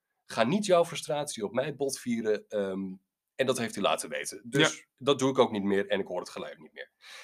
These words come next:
Speaker 2: Nou, opgelost, zou ik zeggen.
Speaker 1: Opgelost, verder geen problemen. Ik heb de Gamma nog even warm gereden, want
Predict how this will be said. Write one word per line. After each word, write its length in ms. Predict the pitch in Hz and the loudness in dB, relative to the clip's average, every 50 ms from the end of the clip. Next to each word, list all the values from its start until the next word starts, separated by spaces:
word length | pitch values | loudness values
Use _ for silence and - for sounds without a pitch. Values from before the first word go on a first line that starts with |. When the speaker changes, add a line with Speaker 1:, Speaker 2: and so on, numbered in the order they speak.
| - - | 0 4
Speaker 2:
Nou, 180 | 170 113 117 | 4 4 6
opgelost, 500 | - 151 139 - 156 143 143 131 - - | 6 4 4 6 4 4 4 4 2 0
zou 120 | - 127 120 | -2 -2 6
ik 60 | - | 8
zeggen. 220 | 202 208 208 214 | 8 8 8 6
Speaker 1:
Opgelost, 400 | 180 170 165 165 160 165 - - | 4 6 6 6 6 4 -2 0
verder 220 | - 185 185 170 165 | 4 6 6 6 6
geen 180 | - 165 147 | 6 4 4
problemen. 600 | 123 120 107 98 107 113 131 165 185 196 220 240 - | 4 2 2 2 4 4 4 4 4 2 0 0 -2
Ik 160 | - 151 - | -6 -8 -4
heb 200 | - 139 131 131 - | 0 0 0 0 -2
de 220 | 107 107 98 95 95 | -6 -6 -6 -6 0
Gamma 300 | - 131 151 170 156 143 | 2 4 4 6 4 2
nog 180 | 120 110 - - | 2 0 -2 -2
even 320 | 110 107 101 101 101 92 | -2 0 0 0 -2 -2
warm 260 | 90 98 101 104 101 92 | 2 4 6 6 6 4
gereden, 460 | - - 87 87 85 82 78 82 78 | -2 -8 -4 -2 -2 -2 -2 -6 -6
want 320 | 82 82 85 - - - | -6 -6 -6 -6 -10 -14